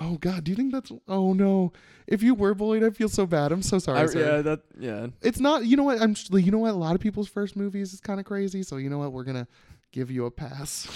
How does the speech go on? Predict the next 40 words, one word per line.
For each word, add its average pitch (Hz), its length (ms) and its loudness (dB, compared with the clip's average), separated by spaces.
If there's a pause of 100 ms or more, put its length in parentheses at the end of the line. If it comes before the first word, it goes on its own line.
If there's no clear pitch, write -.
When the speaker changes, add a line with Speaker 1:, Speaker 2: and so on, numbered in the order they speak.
(560)
Speaker 1:
<laughs> - 340 -16
You 196 120 -6
don't 180 160 0
need 135 160 -2
our 117 140 -4
approval. 120 420 -6
We 135 180 -2
haven't 117 220 -4
made 120 140 -10
movies. 120 420 -6
So 123 140 -10
you 123 160 -8
know 131 120 -8
what? 131 320 -8
You 123 160 -14
do 120 120 -10
you. 113 360 -8 (1400)
Also, 143 260 -2
it 170 80 -2
has 170 180 -4
a 135 60 -4
two 120 220 -10
point 110 300 -14
oh - 80 -16
on 113 200 -18 (100)
I, - 100 -20 (300)
or 117 240 -10
on 110 320 -14
Rotten, - 280 -20 (100)
like, 120 160 -12 (200)
on 117 300 -10
I 117 140 -12
M 110 100 -12
D 104 140 -18
B. - 240 -14 (460)
Speaker 2:
I 190 80 -6
mean, 214 360 -6 (1040)
eh, 147 160 -8
okay. 180 320 -4 (680)
Uh, 151 140 -12